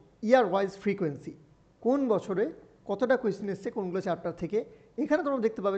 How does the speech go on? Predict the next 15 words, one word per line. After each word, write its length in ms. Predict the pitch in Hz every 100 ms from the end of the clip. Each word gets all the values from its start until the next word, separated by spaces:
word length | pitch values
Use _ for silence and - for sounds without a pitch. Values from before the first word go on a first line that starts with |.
| 196
চ্যাপ্টারের 380 | 180 - 175 165
ওয়েটেজ। 360 | 156 156 143 113 - - _ - 180
এই 60 | -
চ্যাপ্টারের 320 | - 302 269
ওয়েটেজ 280 | 214 214 262 214
নিয়ে 120 | 233
তোমাদের 200 | 214 208
সঙ্গে 160 | 208 202
আমি 60 | 185
একটু 100 | 185 156
ডিসকাস 240 | 156 190 -
করে 120 | 170 -
ফেলি। 180 | 202 240 - - _ _ 196
এখানটাতে 320 | 202 277 -
আমরা 100 | 254